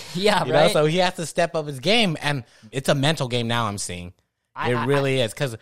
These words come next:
Speaker 2: I just saw, like, the, like, what you mentioned, the Ty, Ty Lue, he was just saying, uh, "We have no concern. There's no concern for our team right now." It's like, well, you should be concerned.
Speaker 1: Yeah, 'cause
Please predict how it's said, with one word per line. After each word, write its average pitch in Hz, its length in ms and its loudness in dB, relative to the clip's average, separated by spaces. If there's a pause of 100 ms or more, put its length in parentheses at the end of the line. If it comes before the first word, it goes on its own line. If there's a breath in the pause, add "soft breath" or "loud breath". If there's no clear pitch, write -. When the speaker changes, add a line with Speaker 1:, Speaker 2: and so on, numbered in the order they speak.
(220 soft breath)
Speaker 2:
I 123 140 0
just 147 200 -4
saw, 147 200 4
like, 131 220 -2
the, 117 280 -4
like, 107 200 -8
what 120 160 -4
you 120 120 -4
mentioned, 131 380 -4
the 113 40 0
Ty, 123 360 0
Ty 120 300 -4
Lue, 131 240 -2
he 120 120 -6
was 117 120 -4
just 117 200 -6
saying, 117 280 -4 (920)
uh, 98 380 -2 (200)
"We 110 120 -12
have 123 180 -6
no 127 100 -4
concern. 110 460 -8
There's 98 200 -10
no 104 120 -8
concern 95 380 -10
for 101 100 -10
our 95 100 -6
team 95 240 -10
right 92 160 -6
now." 90 240 -8
It's 123 120 -10
like, 95 240 -6
well, 107 420 -4
you 107 220 -6
should 127 300 -2
be 104 100 -6
concerned. 92 500 -10
Speaker 1:
Yeah, 185 260 0 (160)
'cause 190 240 -4